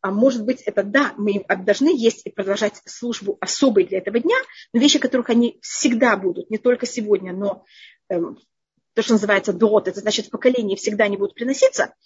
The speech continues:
может быть, их мы не имеем права есть, потому что они имеют законы, как с-, э, каждый раз, когда это будет. Значит, есть у нас законы в течение всей жизни, а есть у нас законы, которые они особые, выходящие вон из-за того, что происходит какая-то особая вещь.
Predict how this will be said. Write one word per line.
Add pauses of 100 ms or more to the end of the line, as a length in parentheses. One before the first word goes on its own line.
(120)
может
быть,
их
мы
не
имеем
права
есть,
потому
что
они
имеют
законы, (320)
как (140)
с-,
э, (200)
каждый
раз,
когда
это
будет. (240)
Значит,
есть
у
нас
законы (640)
в
течение
всей
жизни, (280)
а
есть
у
нас
законы,
которые
они
особые,
выходящие
вон (200)
из-за
того,
что
происходит
какая-то
особая
вещь.